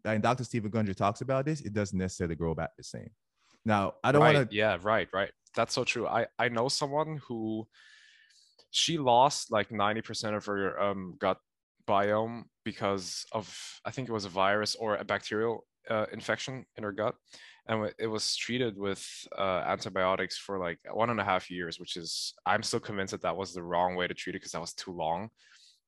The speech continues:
Speaker 2: And, uh, it's, it's been five years and nothing's come back. Like, she's still having to take, like, li-, like, supplement medication to just eat.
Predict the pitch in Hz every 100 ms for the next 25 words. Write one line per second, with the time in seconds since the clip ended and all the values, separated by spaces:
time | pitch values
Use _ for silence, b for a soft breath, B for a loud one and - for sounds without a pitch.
0 | _ 101 101 98 95 - 98 95 87 92
1 | - - _ _ _ 120 117 165 147 120
2 | 113 104 104 98 98 98 104 - 92 82
3 | 73 - _ _ _ - 90 - 107 101
4 | - 104 101 - _ _ - 113 107 98
5 | - 98 95 87 - - _ _ 107 90
6 | 110 101 110 - 135 127 107 104 104 101
7 | - 101 - 95 98 90 - - 90